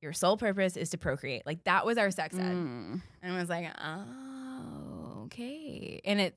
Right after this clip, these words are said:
Speaker 1: you can't, I don't know, you just, like, can't say that to, like, a twelve-year-old or a thirteen-year-old. You're just
Speaker 2: No.
Speaker 1: like, "What the fuck does that even mean? Like, I'm supposed to get married. Like, where the, is the rest of my life?"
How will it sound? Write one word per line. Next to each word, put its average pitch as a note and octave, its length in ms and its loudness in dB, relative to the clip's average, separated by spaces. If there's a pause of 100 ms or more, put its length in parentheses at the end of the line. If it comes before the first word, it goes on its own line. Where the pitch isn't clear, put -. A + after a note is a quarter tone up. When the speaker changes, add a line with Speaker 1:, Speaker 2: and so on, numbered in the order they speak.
Speaker 1:
you A3 120 -4
can't, - 220 2
I A#3+ 80 6
don't A#3+ 100 4
know, F#3+ 60 4
you F3 120 4
just, A#3+ 120 2
like, E4 140 2
can't B3+ 260 2
say F#3 220 6
that D#3 220 4
to, F#3 100 -4
like, D#3+ 200 2
a C#3+ 60 0
twelve-year-old D#3 460 2
or D3+ 40 4
a G#3 40 6
thirteen-year-old. C4 520 8
You're F3 100 6
just F3 100 6
Speaker 2:
No. F#3+ 60 6
Speaker 1:
like, F3 140 4 (260)
"What C4 120 4
the E4+ 80 4
fuck - 260 4
does C4+ 120 4
that C4+ 120 8
even A#3+ 380 6
mean? C4 440 6
Like, E3 160 0
I'm E3+ 80 0
supposed E3+ 160 -4
to F#3 60 -4
get F3 140 0
married. D#3+ 280 2
Like, E3 120 0
where F3 300 6
the, F3 160 4
is F3 80 0
the F3+ 80 0
rest E3 200 0
of F3 60 -2
my E3 100 2
life?" C#4+ 540 6